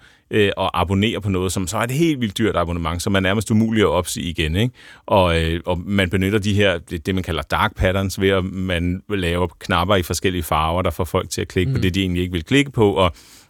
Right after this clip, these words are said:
Speaker 1: at det i virkeligheden, det, det er meget, meget fjendtligt over for brugeren, og jo slet ikke noget, der burde være sluppet gennem de her meget strikse App Store guidelines, som Apple, de, de bryster sig af. Øh, så det er den ene ting. Den anden ting, det er, at, og det var lidt en, jeg ved ikke, jeg ved ikke, om det var en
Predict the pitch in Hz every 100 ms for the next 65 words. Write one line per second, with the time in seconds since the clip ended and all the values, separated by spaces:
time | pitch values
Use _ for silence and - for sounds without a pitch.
0 | - 117 123 120 131 135 135 120 110 120
1 | 101 120 117 117 117 107 104 113 104 113
2 | 90 90 95 87 92 95 - 92 85 -
3 | 127 104 95 92 87 82 80 - 87 80
4 | 80 113 104 117 90 82 71 76 - 87
5 | - 90 82 - - - 90 87 98 85
6 | 78 76 78 78 73 82 80 80 82 82
7 | 85 80 80 90 - 82 - 82 78 80
8 | - - - - - - 92 95 107 127
9 | 147 113 143 127 80 104 95 98 123 185
10 | - 85 131 120 92 101 - 98 87 -
11 | - - - 90 107 123 135 147 170 156
12 | 113 71 - 92 87 113 131 110 143 127
13 | 117